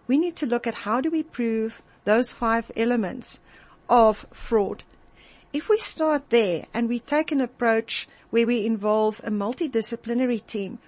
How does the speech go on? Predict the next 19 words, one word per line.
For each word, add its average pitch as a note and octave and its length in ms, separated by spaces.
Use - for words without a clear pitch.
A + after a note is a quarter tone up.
we C4 120
can E4+ 160
always E4 360
put C4+ 180
the A3+ 100
flesh C4+ 360
on A#3+ 120
that G#3 180
investigation G#3 880
by G#3+ 180
talking D4+ 440
to A#3 120
people A3 420
that G3 180
have G3+ 320
more G#3 220
experience G#3 720
than G3+ 180
us F#3+ 300